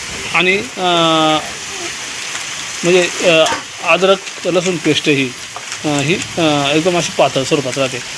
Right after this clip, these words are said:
तर पूर्ण आता, अ, एवढं मसाला काढून आपण, अ, याच्यामध्ये टाकलं होतं.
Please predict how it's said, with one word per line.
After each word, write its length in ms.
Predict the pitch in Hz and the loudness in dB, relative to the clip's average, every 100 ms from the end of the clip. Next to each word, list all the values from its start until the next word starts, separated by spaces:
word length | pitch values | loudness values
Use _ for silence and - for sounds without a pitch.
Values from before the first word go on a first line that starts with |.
| - - - | -10 -8 -4
तर 40 | 156 | -2
पूर्ण 280 | - 190 | 2 4
आता, 320 | 208 180 196 185 - - | 4 4 4 2 -2 -4
अ, 20 | |
एवढं 440 | 151 147 160 185 | 0 2 4 4
मसाला 300 | 175 165 165 | 4 2 2
काढून 280 | 151 139 156 | 2 2 2
आपण, 240 | 143 147 165 | 0 -2 -6
अ, 400 | 190 147 143 139 | -4 0 0 0
याच्यामध्ये 380 | 147 139 143 151 | 0 0 -2 2
टाकलं 220 | 143 156 | 2 2
होतं. 140 | 147 | 0